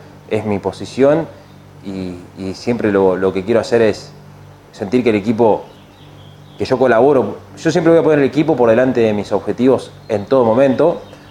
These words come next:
porque considero que es la forma de, de trabajar y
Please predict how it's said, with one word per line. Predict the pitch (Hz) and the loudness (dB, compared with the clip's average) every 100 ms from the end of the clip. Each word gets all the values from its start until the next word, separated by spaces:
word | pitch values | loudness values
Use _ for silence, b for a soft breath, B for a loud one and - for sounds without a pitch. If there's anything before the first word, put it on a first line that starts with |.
| - - | -12 -8
porque | 98 101 87 | -4 -4 -2
considero | 107 98 123 139 117 | -2 0 2 4 4
que | |
es | 120 | 2
la | 113 | -2
forma | 107 123 113 107 | 0 0 2 2
de, | 95 87 - - - | 0 -2 -8 -12 -6
de | 98 | -2
trabajar | 101 95 - 123 135 | 0 2 2 0 0
y | 127 | 0